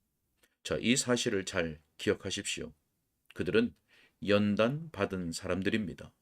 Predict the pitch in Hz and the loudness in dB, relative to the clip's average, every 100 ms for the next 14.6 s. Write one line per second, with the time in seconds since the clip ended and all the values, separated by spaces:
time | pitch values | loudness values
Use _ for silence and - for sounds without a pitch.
0 | _ _ _ _ _ _ _ - - - | _ _ _ _ _ _ _ -20 -20 -20
1 | _ - 104 127 135 156 156 139 143 131 | _ 4 10 10 10 2 2 2 2 2
2 | 127 117 110 117 107 82 82 - 101 107 | 4 4 4 4 2 0 0 2 2 2
3 | - - 90 101 147 - 101 95 98 113 | -4 -6 0 2 2 0 -2 0 2 2
4 | 143 - - 139 123 107 113 85 139 - | 0 -2 -6 -6 -4 -4 -2 -4 -8 -14
5 | _ _ - - 90 123 - - 120 135 | _ _ -16 -4 2 4 4 0 0 -2
6 | 185 _ _ - 90 - - 113 110 113 | -4 _ _ -6 -6 -4 -2 0 0 0
7 | 117 117 92 67 67 71 _ _ _ _ | 0 -2 -4 -10 -12 -18 _ _ _ _
8 | _ _ _ _ _ _ _ - - - | _ _ _ _ _ _ _ -20 -20 -20
9 | _ _ 139 127 151 110 107 80 _ - | _ _ 6 6 6 4 2 -2 _ -4
10 | 110 - 95 - 107 98 87 80 69 71 | -2 0 -2 2 4 6 4 -2 -10 -12
11 | 73 _ _ _ _ _ _ _ _ 107 | -16 _ _ _ _ _ _ _ _ -4
12 | 95 92 82 82 _ _ _ _ _ _ | 0 -2 -4 -10 _ _ _ _ _ _
13 | _ _ _ _ _ 110 107 110 120 117 | _ _ _ _ _ 8 8 8 4 4
14 | 110 104 104 98 85 78 | 4 2 2 2 0 -4